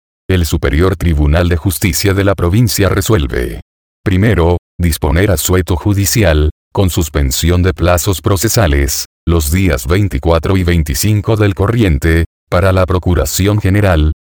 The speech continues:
y Ministerios Públicos Fiscal y Pupilar de la Primera Circunscripción Judicial, con asiento de funciones en la ciudad de Viedma. Segundo, regístrese, comuníquese, tómese razón y archívese.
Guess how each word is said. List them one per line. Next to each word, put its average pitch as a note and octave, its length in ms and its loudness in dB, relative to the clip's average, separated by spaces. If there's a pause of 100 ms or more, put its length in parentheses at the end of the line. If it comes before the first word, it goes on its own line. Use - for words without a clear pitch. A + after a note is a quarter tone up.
(120)
y G#2+ 120 2
Ministerios F#2 680 0
Públicos G#2 540 0
Fiscal G2 380 0
y G2 80 0
Pupilar F2+ 540 0
de G#2+ 120 0
la G#2+ 100 2
Primera - 640 -2 (440)
Circunscripción F2+ 1040 -2
Judicial, F2 720 0 (220)
con E2+ 180 0
asiento G2+ 500 0
de E2+ 100 0
funciones F#2 580 0
en F#2 140 2
la F2 80 2
ciudad E2 380 0
de F2+ 160 0
Viedma. C2 540 -2 (420)
Segundo, D#2 720 0 (200)
regístrese, F2 880 -2 (200)
comuníquese, F2 960 0 (220)
tómese F2 400 0
razón F#2 340 0
y A2+ 80 4
archívese. D2 720 -2